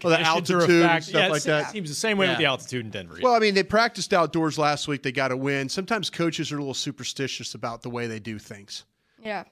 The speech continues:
Speaker 1: You
Speaker 3: we
Speaker 1: know.
Speaker 3: were superstitious about our pizza.
Speaker 1: Yeah, yeah, absolutely.
Speaker 3: Papa John's.
Speaker 2: There you go.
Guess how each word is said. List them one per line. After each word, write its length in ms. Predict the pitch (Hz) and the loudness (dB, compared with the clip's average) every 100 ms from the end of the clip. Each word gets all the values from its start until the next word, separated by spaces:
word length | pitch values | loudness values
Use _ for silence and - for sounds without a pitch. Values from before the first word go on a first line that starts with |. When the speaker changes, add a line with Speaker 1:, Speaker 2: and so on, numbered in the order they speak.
| _ | _
Speaker 1:
You 100 | - | -8
Speaker 3:
we 60 | - | -6
Speaker 1:
know. 60 | |
Speaker 3:
were 60 | 247 | -6
superstitious 680 | - - 202 185 196 - 202 | -8 -12 -14 -14 -16 -16 -14
about 220 | 202 180 | -8 -6
our 100 | 175 | -8
pizza. 500 | - 240 202 185 196 - | -10 -14 -12 -12 -14 -4
Speaker 1:
Yeah, 220 | 180 113 - _ - | -2 -4 -8 _ -10
yeah, 140 | 139 - | -8 -8
absolutely. 400 | 127 - 226 147 | -8 -4 -4 -6
Speaker 3:
Papa 100 | 175 | -6
John's. 340 | 214 208 156 | -6 -6 -6
Speaker 2:
There 120 | 113 123 | -6 -6
you 100 | 123 | -2
go. 280 | 202 143 | -2 -2